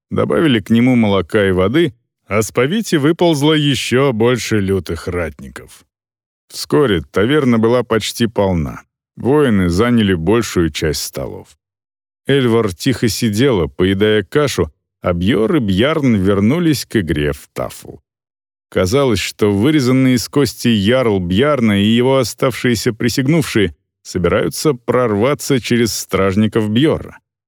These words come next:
Успа переместилась по скамье, придвинувшись ближе к Эльвар. «Что дальше?» — спросила она тихо, почти шёпотом.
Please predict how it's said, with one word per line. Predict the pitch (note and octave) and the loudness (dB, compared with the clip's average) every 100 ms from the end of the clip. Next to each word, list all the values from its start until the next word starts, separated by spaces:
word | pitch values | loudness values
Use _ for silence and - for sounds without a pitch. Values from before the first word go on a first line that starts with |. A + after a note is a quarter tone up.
| _ _ _ _ _ _ | _ _ _ _ _ _
Успа | - G3+ - - C3+ | -6 -6 -6 -2 -2
переместилась | - C3 D3 E3 - B2 G2+ F2 | 0 0 2 0 0 0 0 0
по | - | -4
скамье, | G#2 - A2 A#2 D#3 B2 - _ _ - | -6 0 0 2 2 0 -6 _ _ -2
придвинувшись | A2 G#2 D3+ D3+ - B2+ G#2 | 0 2 0 0 -2 -2 -2
ближе | E2+ E2+ E2 E2 | 0 0 0 -2
к | - C#2+ | -4 -6
Эльвар. | A#1 - - _ _ _ _ _ _ _ _ _ | -6 -10 -20 _ _ _ _ _ _ _ _ _
«Что | - - - G#2+ | -20 -16 -4 -2
дальше?» — | A2 A#2 B2+ A2 - E2 - _ _ - | 0 -2 -2 -4 -8 -10 -16 _ _ -20
спросила | - F2+ E2+ - F#2 F#2 | -6 -2 -2 0 0 2
она | F2 E2+ D#2 | 0 0 -2
тихо, | - A2 - - - _ _ - | -2 -2 -4 -12 -20 _ _ -10
почти | D#2+ - - D#2 | -8 -8 -8 -8
шёпотом. | - G2 F2 C#2 A#1+ - | -4 -4 -4 -8 -16 -18